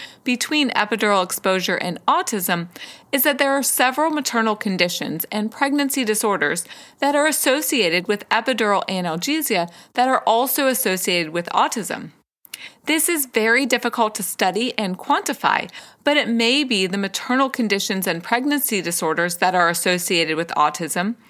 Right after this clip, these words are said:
and this group of women are more likely to receive epidural analgesia during labor. Wong and Stevens published an editorial in jama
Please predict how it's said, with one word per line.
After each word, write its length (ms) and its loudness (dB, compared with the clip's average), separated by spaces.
and 320 2
this 240 2
group 240 0
of 140 -2
women 360 0
are 140 2
more 280 2
likely 460 0
to 80 2
receive 640 -2
epidural 560 0
analgesia 800 -2
during 340 0
labor. 460 -4
Wong 340 4
and 160 0
Stevens 420 2
published 440 0
an 120 0
editorial 680 0
in 240 0
jama 420 2